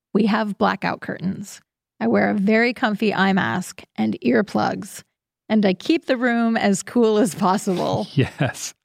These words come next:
Speaker 2: I once tracked this, and when we were living in Vermont, Mel slept with a window open until it was seventeen degrees
Speaker 1: <laughs>
Speaker 2: outside.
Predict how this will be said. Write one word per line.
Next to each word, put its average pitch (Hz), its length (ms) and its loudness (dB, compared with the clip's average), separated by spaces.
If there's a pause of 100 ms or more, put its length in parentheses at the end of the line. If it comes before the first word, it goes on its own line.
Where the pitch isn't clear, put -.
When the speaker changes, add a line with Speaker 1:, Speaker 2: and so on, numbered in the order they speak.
Speaker 2:
I 156 80 2
once 202 280 2
tracked 160 420 -4
this, 127 300 0
and 110 180 0
when 113 160 2
we 117 140 2
were 113 160 0
living 135 380 0
in 123 140 0
Vermont, 110 540 0
Mel 110 420 0
slept - 400 -4
with 113 160 -2
a 110 100 2
window 110 440 0
open 107 360 0
until 104 320 -2
it 110 100 -2
was 113 160 -4
seventeen 113 600 0
degrees 104 560 0
Speaker 1:
<laughs> 98 80 0
Speaker 2:
outside. 120 680 -2